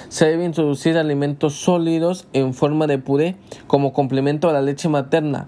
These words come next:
Complemento, porque la leche materna mínimo hasta los dos años. Para su elaboración pueden partir de la comida que come toda la familia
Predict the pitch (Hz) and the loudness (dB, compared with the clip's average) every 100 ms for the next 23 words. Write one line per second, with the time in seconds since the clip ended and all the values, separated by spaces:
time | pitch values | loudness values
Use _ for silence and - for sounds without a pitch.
0 | - - 226 214 190 180 175 160 175 190 | -6 2 2 2 -2 -2 0 0 0 -2
1 | - 120 113 - - - - 127 135 131 | -2 -4 -4 -10 -20 -6 -4 0 0 0
2 | 139 170 147 - 143 156 202 - - - | -2 -2 -2 0 0 -2 -6 -10 -20 -6
3 | 147 185 262 381 370 - 135 - 127 120 | 0 2 0 -2 -4 -2 -2 0 -2 0
4 | 131 123 123 107 101 - - - - - | -2 -2 -2 -4 -8 -16 -20 -20 -20 -2
5 | 135 131 131 139 131 127 127 127 - 185 | 0 0 0 0 0 0 -2 -4 -2 -2
6 | 214 - - - - 160 170 175 170 110 | -2 -10 -20 -20 0 0 2 0 -4 -8
7 | - - - - - 143 135 - 165 170 | -16 -20 -20 -20 2 2 2 -2 0 2
8 | 160 143 127 139 160 151 123 - 143 147 | 0 0 -2 0 0 -2 -6 -2 -2 -2
9 | - 170 165 170 180 180 175 165 160 | 0 2 2 0 -2 -2 0 0 -4